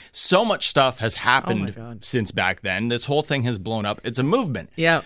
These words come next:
Speaker 1: An actual movement. And this year in comedy, and we're gonna touch on this, in Canadian comedy, we actually saw the industry f-,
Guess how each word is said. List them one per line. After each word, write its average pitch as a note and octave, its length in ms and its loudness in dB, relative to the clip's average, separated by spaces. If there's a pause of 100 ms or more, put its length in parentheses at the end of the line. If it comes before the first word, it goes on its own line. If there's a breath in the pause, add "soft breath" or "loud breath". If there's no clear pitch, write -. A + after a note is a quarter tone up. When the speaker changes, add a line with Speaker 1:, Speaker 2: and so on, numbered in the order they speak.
(120)
Speaker 1:
An C#3 100 2
actual D3+ 320 2
movement. D#3+ 320 0 (380 loud breath)
And C#3 340 0 (340)
this E3+ 380 0
year F3 160 0
in D3 60 -4
comedy, C#3 360 2
and A#2+ 120 -2
we're C3 100 0
gonna B2+ 180 2
touch D#3 280 2
on A#2 100 2
this, G2+ 220 -2
in A2 80 -4
Canadian B2+ 320 0
comedy, B2+ 260 0
we C#3 200 0
actually D#3+ 280 0
saw D#3 540 4 (140)
the B2 220 0
industry C3 640 2
f-, - 160 -10